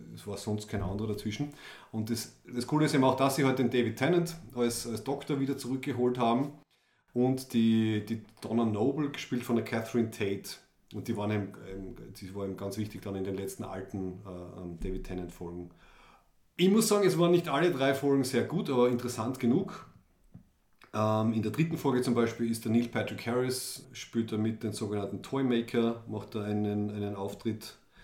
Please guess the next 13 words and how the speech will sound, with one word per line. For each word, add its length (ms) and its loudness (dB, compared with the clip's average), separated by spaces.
Äh, 40 -10
was 260 -6
der 120 -2
von, 380 -6
ähm, 400 -8
ähm, 520 -6
na, 240 0
jetzt 140 -10
fällt 200 -4
mir 60 -4
selber 240 -2
nicht 120 -4
ein, 200 -6